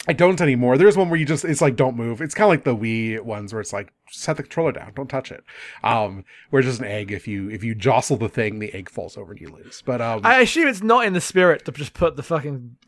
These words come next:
Speaker 2: Game Boy down.
Speaker 1: <laughs> So the thing for me is,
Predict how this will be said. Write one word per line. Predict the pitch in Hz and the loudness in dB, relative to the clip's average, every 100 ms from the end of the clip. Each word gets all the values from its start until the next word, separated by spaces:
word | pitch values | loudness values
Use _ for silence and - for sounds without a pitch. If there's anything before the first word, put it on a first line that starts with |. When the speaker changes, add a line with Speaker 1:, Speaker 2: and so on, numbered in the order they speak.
| - | -4
Speaker 2:
Game | 151 139 | -4 -2
Boy | 123 | -6
down. | 113 104 110 170 185 - _ - | -8 -12 -12 -12 -12 -16 _ -4
Speaker 1:
<laughs> | 143 190 175 175 196 - 240 - | 6 8 8 4 2 -2 -6 -10
So | - 247 226 - - | 4 6 6 2 2
the | 208 | 4
thing | 202 285 311 294 240 | 4 4 2 2 0
for | - | 0
me | 196 208 208 190 | 4 4 6 4
is, | 156 160 143 | 4 4 2